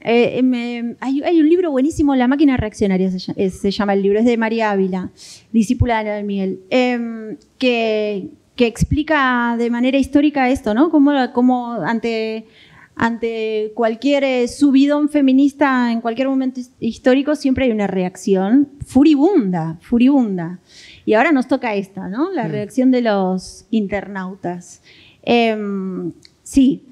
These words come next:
Speaker 1: hay capítulos más jodidos que este. Luego, si quieren, podemos ver alguno más. Hay capítulos que tocan fibras un poquito más, eh, más complicadas, pero aún así, claro, una amen-, no, ninguno merece una amenaza de muerte, eso ya es, es obvio, ¿no? Digan lo que digan, nada
Speaker 2: Sí.
Speaker 1: merece una amenaza de muerte.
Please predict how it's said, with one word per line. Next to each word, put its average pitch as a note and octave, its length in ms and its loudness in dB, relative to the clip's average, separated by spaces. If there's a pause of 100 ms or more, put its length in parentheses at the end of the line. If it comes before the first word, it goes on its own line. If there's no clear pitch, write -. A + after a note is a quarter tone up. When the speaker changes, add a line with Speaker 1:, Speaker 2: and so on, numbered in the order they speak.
(100)
Speaker 1:
hay C4+ 140 2
capítulos F#4 460 2
más C4+ 180 2
jodidos G3 420 -2
que F3+ 180 -10
este. F3+ 200 -12
Luego, C4+ 200 -2
si B3+ 120 -8
quieren, C4+ 200 -6
podemos G3 300 -10
ver G3+ 120 -8
alguno F#3 360 -8
más. E3 300 -6
Hay G#3 120 -4
capítulos C#4+ 420 0
que B3+ 100 -4
tocan A#3+ 320 -4
fibras B3+ 440 -4
un A#3 80 -8
poquito G#3+ 360 -8
más, G#3 440 -12
eh, F3+ 480 -6 (180)
más F#3+ 300 -10
complicadas, C4 800 -4 (580)
pero - 180 2
aún C4 200 4
así, C#4+ 360 0
claro, C4 260 -2
una G#3 120 -4
amen-, G3+ 200 -6
no, B3 220 -4
ninguno E4+ 340 4
merece C#4+ 300 0
una B3+ 120 2
amenaza B3 380 0 (100)
de D#4 80 2
muerte, C4 340 0
eso G#3 160 -6 (200)
ya G3+ 540 -4
es, G3 240 -6
es G#3+ 160 -4
obvio, G#3 360 -2
¿no? A#3+ 260 -4
Digan A3+ 260 0
lo A3+ 100 -2
que A3+ 100 -2
digan, C4 280 -4
nada A#3 220 -8
Speaker 2:
Sí. C4+ 60 0
Speaker 1:
merece A#3+ 300 -2
una A3+ 140 -12
amenaza G3 340 -8
de F3+ 100 -10
muerte. F3 320 -14